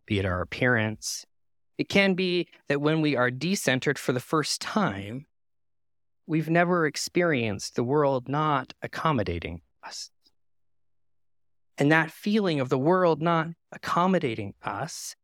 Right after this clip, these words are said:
of not putting us at the center, is difficult.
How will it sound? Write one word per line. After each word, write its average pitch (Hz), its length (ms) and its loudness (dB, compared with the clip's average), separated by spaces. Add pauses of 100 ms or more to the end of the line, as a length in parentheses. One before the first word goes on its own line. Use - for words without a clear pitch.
(120)
of - 100 0
not 160 220 2
putting 175 340 4
us 165 420 0
at - 120 -10
the - 80 -10
center, - 760 -4 (2000)
is 165 160 -2
difficult. - 720 -6